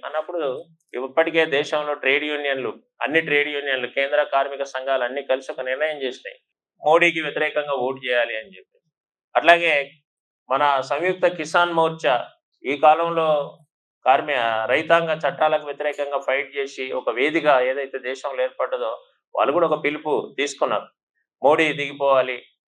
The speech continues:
మోడీకి వ్యతిరేకంగా ఓటు చేయాలని చెప్పి. అంటే కార్మిక వర్గానికి, రైతాంగాన్ని ప్రాతినిధ్యం వహిస్తున్నటువంటి ముఖ్యమైన సంఘాలు ఒక పిలుపు తీసుకున్నాయి, కేంద్ర ప్రభుత్వానికి వ్యతిరేకంగా మనం ఓటు చేయాలి, ఆ,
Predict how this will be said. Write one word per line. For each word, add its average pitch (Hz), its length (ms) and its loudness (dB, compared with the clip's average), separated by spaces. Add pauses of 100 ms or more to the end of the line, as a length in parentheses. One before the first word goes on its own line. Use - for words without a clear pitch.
(100)
మోడీకి 135 280 2
వ్యతిరేకంగా 131 520 0
ఓటు 117 280 -4
చేయాలని 95 380 -2
చెప్పి. 82 160 -18 (440)
అంటే 160 160 2
కార్మిక 160 340 6
వర్గానికి, 160 640 0
రైతాంగాన్ని 147 880 -2
ప్రాతినిధ్యం 151 680 0
వహిస్తున్నటువంటి 135 800 -6
ముఖ్యమైన 143 480 -6
సంఘాలు 143 560 2 (540)
ఒక 147 180 -2
పిలుపు 156 240 -4
తీసుకున్నాయి, 147 480 -4
కేంద్ర 147 260 0
ప్రభుత్వానికి 139 600 -4
వ్యతిరేకంగా 127 600 -2 (600)
మనం 151 220 4 (420)
ఓటు 156 260 0
చేయాలి, 139 360 2 (360)
ఆ, - 140 2